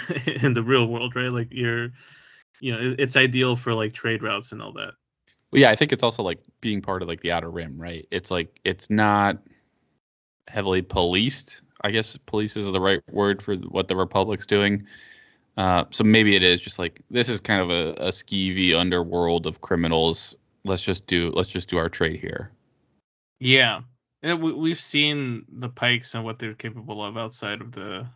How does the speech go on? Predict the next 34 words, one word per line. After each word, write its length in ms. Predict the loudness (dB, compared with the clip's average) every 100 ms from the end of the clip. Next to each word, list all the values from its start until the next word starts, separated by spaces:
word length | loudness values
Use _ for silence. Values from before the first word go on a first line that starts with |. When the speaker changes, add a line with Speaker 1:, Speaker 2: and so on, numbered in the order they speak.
| -10
Speaker 1:
outside 300 | -10 -6 -4
of 100 | -4
the 60 | -4
live 240 | -2 0
action 300 | 0 -2 -6
stuff. 320 | -6 -4 -4 -4
So, 420 | -6 -4 -4 -8 -14 -20 -20 -20 _ -16
uh, 100 | -8 0
you 100 | 4
know, 60 |
I, 280 | 6 6 4
I 40 | 0
think, 360 | 0 -2 2
um, 420 | 4 4 2 -8 -16 _ _ _ _
whatever, 600 | 2 6 8 8 6 -4 -4 _ -10
whatever 360 | -2 0 0
the 120 | -2
reason 300 | -2 -2 -2
is, 240 | -2 -2 -4
I'm 200 | -8 -10 -10
sure, 340 | -4 -2 -2 -4 -10 _ _ _ -14
like, 160 | -8
ultimately 440 | -6 -4 -4 -4 -6
it's 140 | -6
not 220 | -6 -6 _ _ _
quite 280 | -4 -4 -2
as 260 | -8 -6 -8
important 520 | -10 -8 -8 -8 -8
as 360 | -8 -10 -14 -12
the 80 | -8
conflict 380 | -6 -6 -8
that 80 | -12
they're 100 | -16
bringing. 420 | -14 -12 -10 -10